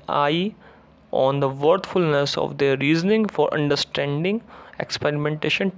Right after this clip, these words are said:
taking chances and guiding themselves and others in the future। अब pragmatic में इन्होंने अलग-अलग बात बताई है कि understanding, experimentation, chance,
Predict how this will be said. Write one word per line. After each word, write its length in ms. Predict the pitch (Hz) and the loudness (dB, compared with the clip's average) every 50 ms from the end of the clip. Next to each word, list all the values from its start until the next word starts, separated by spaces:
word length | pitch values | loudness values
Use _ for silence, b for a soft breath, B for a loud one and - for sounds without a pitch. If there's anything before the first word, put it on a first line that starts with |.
| - | -6
taking 240 | - - - 151 147 | -8 -4 -4 -6 -4
chances 480 | - - 143 135 143 147 151 175 185 - - - - | -4 -2 -2 -2 -2 -2 -2 -2 -4 -4 -6 -6 -4
and 220 | 139 143 143 139 143 | -4 -4 -2 -2 0
guiding 340 | 139 135 139 147 165 170 156 | 0 0 0 0 -2 -2 -2
themselves 460 | 147 - - 143 - - 180 196 202 - - B B B B B B B B B - | -2 -4 -4 -4 -2 0 0 -2 -2 -6 -18 B B B B B B B B B -8
and 220 | - 135 151 180 180 - - - - - - - - - - | -4 -4 -2 -4 -4 -8 -12 -20 -20 -20 -20 -20 -14 -6 -2
others 480 | 139 139 139 147 160 175 180 175 - | -2 0 2 2 2 2 2 0 -4
in 240 | - - 139 135 135 - | -6 -4 -4 -4 -4 -6
the 60 | 131 | -8
future। 400 | - - - - - - - - - B B B B | -8 -8 -10 -8 -6 -8 -8 -10 -12 B B B B
अब 140 | - 147 | -6 -2
pragmatic 540 | - 156 165 170 180 185 185 180 185 185 185 | 0 -2 0 0 0 -2 -2 -2 -4 -4 -4
में 60 | 196 | -4
इन्होंने 300 | 190 190 185 190 196 190 - - | -2 -2 -2 -2 -2 -4 -4 -2
अलग-अलग 300 | 135 139 139 147 151 147 - | -4 -2 -2 -4 -6 -6 -6
बात 140 | 143 135 - | -8 -8 -8
बताई 220 | - - 135 135 | -10 -10 -8 -8
है 140 | 139 147 156 - B B B B B B B B B B B B - - - | -8 -8 -10 -12 B B B B B B B B B B B B -20 -12 -8
कि 260 | - 139 139 139 - - - _ _ _ - - _ 147 | -6 -6 -6 -6 -8 -12 -20 _ _ _ -20 -10 _ -2
understanding, 800 | 143 139 139 143 139 - - - 151 143 139 139 139 143 143 143 - | -2 0 0 -2 -4 -6 -4 -4 -2 -2 -2 -2 -2 -2 -4 -4 -6
experimentation, 1120 | - - - - - - - 151 151 151 151 147 143 143 - - - - - 156 147 143 143 - _ - - _ _ - - - | -8 -6 -6 -6 -6 -4 -4 -4 -4 -4 -6 -8 -10 -6 -6 -4 -2 -2 -2 -2 -4 -6 -8 -12 _ -20 -20 _ _ -20 -16 -12
chance, 580 | - - - - 147 156 156 156 - - - - | -8 -6 -2 -2 0 0 0 -2 -2 -4 -6 -6